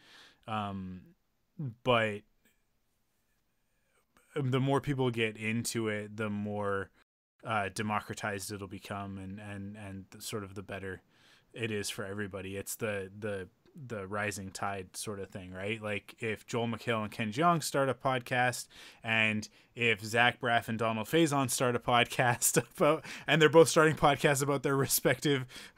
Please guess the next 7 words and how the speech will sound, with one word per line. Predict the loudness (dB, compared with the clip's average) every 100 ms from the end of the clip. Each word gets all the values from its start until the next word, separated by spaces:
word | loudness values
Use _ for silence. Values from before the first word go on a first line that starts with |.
| 2
<laughs> | 6 6 4 2 2 6
old, | 8 8 6 0 -8 -2
uh, | 2 2 2 0 0 0 -2 -8 -20 -20 _
uh, | -2 0 0
canceled | -2 -2 -4 -2
sitcoms, | -2 -2 -2 -2 -4 -10 -16 -20 -20 _ -8
um, | -2 -2 -2 -6